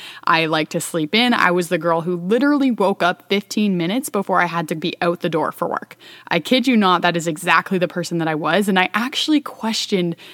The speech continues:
the sanity of people who woke up early to work out. I was like, "Why on earth would anyone be willingly to, like, wake up that early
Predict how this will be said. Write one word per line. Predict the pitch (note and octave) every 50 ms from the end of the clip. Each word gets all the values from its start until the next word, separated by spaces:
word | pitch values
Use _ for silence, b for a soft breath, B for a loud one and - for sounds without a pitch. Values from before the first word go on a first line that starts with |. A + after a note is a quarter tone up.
| B B B
the | G#3+ A3 A3
sanity | G#3+ - - C#4+ C4 C4+ C4 B3 A3+ G#3+ G#3 F#3 F3+ E3+
of | - G#3 G3+ -
people | - B3 A3+ G#3 - G3+ G3 G3 F#3+ B B B B B B
who | C4+ B3+
woke | B3 A3+ A#3 A3 G#3+ A3+
up | A3 G#3
early | - F#3+ F#3+ F3+ F3+ F3+
to | F3+ -
work | E3+ E3+ F3+ E3+ - -
out. | D3+ - - - b b b b
I | - G3+
was | G3+ G3+ G3 G#3+
like, | G3+ G3 B B B B
"Why | - G#3 - G#3+ B3+ D#4+
on | G4 F4 D4+
earth | - C#4 C#4+ - -
would | A#3+ - _ -
anyone | G#3 A3+ C4 D4 C#4 C4 A#3+ G3 F3 F3 B B B B B B
be | - A3+ A3+
willingly | F#3 E3+ F3 G3 A#3+ C#4+ D#4 D#4+ D4 A#3 G#3 F#3+ F#3 F3+ F3 - -
to, | - - A#3+ -
like, | - F#3 G#3 G3 F#3 -
wake | C4+ B3 A#3+ C4
up | C4 -
that | B3 A3 G3+ -
early | - G#3 A#3 B3+ A#3+ G3 F3+ F3 F3